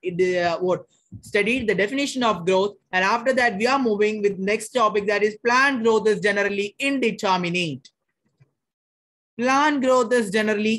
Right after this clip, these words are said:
indeterminate. How can we say that?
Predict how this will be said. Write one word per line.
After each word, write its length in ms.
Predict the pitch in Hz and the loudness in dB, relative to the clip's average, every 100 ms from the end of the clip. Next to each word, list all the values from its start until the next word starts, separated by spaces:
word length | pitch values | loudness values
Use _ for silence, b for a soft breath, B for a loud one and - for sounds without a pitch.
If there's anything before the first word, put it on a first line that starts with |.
| 240 | -2
indeterminate. 920 | 254 214 165 175 165 156 151 120 - _ _ _ _ _ _ _ - | -2 -2 -2 -2 -2 -4 -6 -8 -12 _ _ _ _ _ _ _ -2
How 200 | 233 254 | 0 2
can 260 | 254 247 220 | 2 2 0
we 120 | 214 | -2
say 220 | - 156 | -2 -4
that? 220 | 117 104 | -6 -14